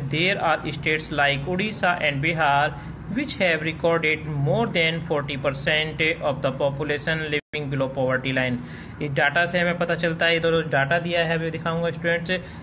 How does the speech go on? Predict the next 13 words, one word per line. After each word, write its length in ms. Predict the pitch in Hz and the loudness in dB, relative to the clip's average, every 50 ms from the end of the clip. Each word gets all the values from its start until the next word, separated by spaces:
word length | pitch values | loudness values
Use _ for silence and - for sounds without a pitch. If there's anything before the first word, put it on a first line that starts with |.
| - - | -10 -8
इससे 220 | 202 196 - - 208 | -6 -6 -2 0 0
हमें 160 | 208 202 202 | 0 0 0
पता 160 | 196 180 190 | 0 0 0
चल 160 | 180 185 180 | 0 0 0
रहा 180 | 175 175 175 175 | 2 2 4 4
है 140 | 175 175 170 | 4 4 2
कि 240 | 175 180 175 170 | 2 0 0 0
स्टेट्स 380 | 170 165 - 180 190 180 165 - | 0 -2 0 0 0 0 -2 -2
जो 160 | 175 170 165 | 0 0 2
हैं 260 | 160 160 156 156 160 | 2 2 2 2 2
आपके 420 | 156 147 - - 165 156 156 160 160 160 - - - - - | 2 2 0 0 0 2 2 0 -2 -4 -10 -14 -12 -8 -4
उड़ीसा, 340 | 170 165 170 175 175 180 175 | -2 0 0 0 2 2 2
बिहार, 580 | 165 165 156 143 143 156 156 156 165 170 170 | 2 2 2 2 4 4 4 4 4 2 -2